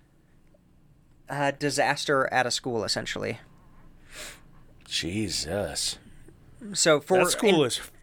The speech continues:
Speaker 2: fucked up,
Speaker 1: Yeah.
Speaker 2: too.
Speaker 1: In, in term, I'm surprised more survived.
Speaker 2: Yeah,
Speaker 1: I'm surprised
Speaker 2: really,
Speaker 1: how
Speaker 2: yeah.
Speaker 1: many people survived.
Speaker 2: Probably wasn't, like, the strongest dynamite, I'm guessing. I don't know.
Speaker 1: It was full-strength dynamite,
Speaker 2: I mean,
Speaker 1: you know?
Speaker 2: like, I'm just saying, like, it was
Speaker 1: It was
Speaker 2: nineteen.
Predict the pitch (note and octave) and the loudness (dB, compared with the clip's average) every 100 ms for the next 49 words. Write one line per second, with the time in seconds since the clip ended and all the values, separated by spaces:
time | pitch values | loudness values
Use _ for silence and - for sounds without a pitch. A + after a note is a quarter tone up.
0 | _ - D#3 - - C#3 A2+ - B2+ A#2+ | _ 2 2 2 0 0 0 -2 0 2
1 | A#2+ F#2+ - - F#3+ G3+ F#3+ - - E3+ | 0 -6 -6 0 0 0 -6 -10 -6 -4
2 | D#3+ F#3+ G3 F#3 F3+ - D#3+ D#3 C3+ C3 | 0 0 0 0 0 0 2 2 2 -8
3 | C3 C3 D3 C#3 B2+ B2+ A2+ B2 - - | -6 0 2 2 2 0 4 4 2 -6
4 | - G2 C3+ D3+ D3+ D3 C#3 C3+ C#3+ C3+ | -8 -2 -2 -2 0 2 0 0 -2 -2
5 | C3+ C#3 - - B2 A2+ - - - - | -4 -6 -6 -6 -4 -4 -6 -10 -8 -2
6 | D3 B2 A#2 A#2+ G#2+ G2+ - - - - | 0 0 0 -2 -4 -6 -4 -2 -2 -2
7 | G#2+ G#2 F#2 - F#2 E2+ E2 E2 E2 E2 | -2 -2 -4 -4 -6 -8 -10 -12 -14 -16
8 | A3 - F2+ E2+ F2 - A#2 B2+ B2+ - | -18 -16 -14 -12 -8 -6 -6 -10 -14 -20
9 | - - F2+ E2+ - - E3 A3+ - G#3 | -14 -10 -10 -10 -8 0 2 2 -2 -2
10 | G#3+ G3+ G#3+ A#3+ D#3+ C#3 D3+ D3+ D3 C3 | -2 -2 -2 0 0 2 2 2 2 0
11 | - - C#3 B2 A#2+ - B2 A2 G#2 - | -4 -6 -6 -2 0 2 0 -2 -8 -10
12 | - B2+ F#3 A3 | -8 0 2 2